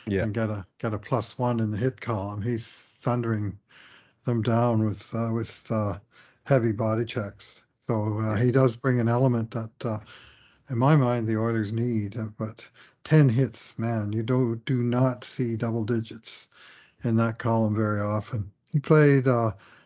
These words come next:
Speaker 2: just under fifteen minutes in this game, so that's, uh, two hits every three minutes. That's, uh, that's, uh, he'll have some bumps and bruises after this one. Uh, my number is five,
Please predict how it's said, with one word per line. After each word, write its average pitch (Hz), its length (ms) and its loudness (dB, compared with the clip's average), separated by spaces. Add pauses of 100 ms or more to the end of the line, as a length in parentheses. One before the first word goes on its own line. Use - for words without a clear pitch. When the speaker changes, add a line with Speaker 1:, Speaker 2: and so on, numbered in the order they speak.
Speaker 2:
just 175 200 0
under 151 180 6
fifteen 139 480 0
minutes 127 340 0
in 107 100 -2
this 95 160 -8
game, 98 360 -6
so 123 140 -14 (100)
that's, - 400 -12
uh, 110 180 -2 (760)
two 135 200 -2
hits 127 320 0
every 110 220 -2
three 120 280 -2
minutes. 113 600 -4 (100)
That's, - 360 -12
uh, 113 140 -2 (1200)
that's, 127 200 -12
uh, 113 180 0
he'll 120 180 0
have 117 180 -2
some 110 260 -4 (120)
bumps 120 300 -4
and 110 120 0
bruises 107 540 2
after 110 320 -2
this 113 320 -4
one. 110 240 -2 (1080)
Uh, 143 180 2 (580)
my 165 200 8
number 175 360 8
is - 240 2
five, 143 920 0